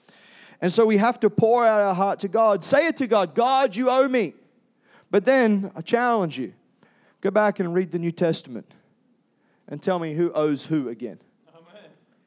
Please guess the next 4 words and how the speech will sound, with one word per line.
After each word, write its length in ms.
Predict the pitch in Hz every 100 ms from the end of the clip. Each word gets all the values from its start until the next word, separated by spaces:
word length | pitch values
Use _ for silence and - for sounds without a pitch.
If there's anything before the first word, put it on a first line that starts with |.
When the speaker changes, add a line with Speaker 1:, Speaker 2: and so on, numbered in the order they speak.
| _ _ _ _ 131
Speaker 1:
Amen? 520 | 156 160 196 214 - _ _ - _ _ _ _ _ _ _ _ _ -
Who 180 | 214 214
owes 280 | 190 165 -
who? 200 | 131